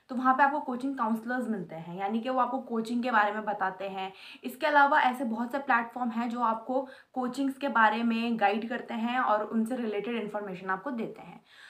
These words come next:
तो most important आज की video में जो मैं discuss करूँगी वो यही है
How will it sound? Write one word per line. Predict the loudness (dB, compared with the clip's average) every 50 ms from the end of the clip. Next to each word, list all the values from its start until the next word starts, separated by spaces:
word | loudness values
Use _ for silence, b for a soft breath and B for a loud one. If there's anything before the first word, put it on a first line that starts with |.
| B B B _ _ _
तो | 0 2
most | 4 6 6 6 4 4 0 -2 0 0
important | 0 0 2 2 0 2 2 0 0 0 0 -2 2 2 4
आज | 4 4 4 2
की | -2 -4 -4
video | -2 -2 -2 -2 -2 -2
में | -2
जो | -2 -2
मैं | -2 -2
discuss | -2 -6 -8 -8 -10 -10
करूँगी | -6 -6 -6 -6 -4 -6 -4
वो | -2 -2
यही | -2 0 -2 -2 -2 0 -2 -2
है | -2 -2 -4 -6 B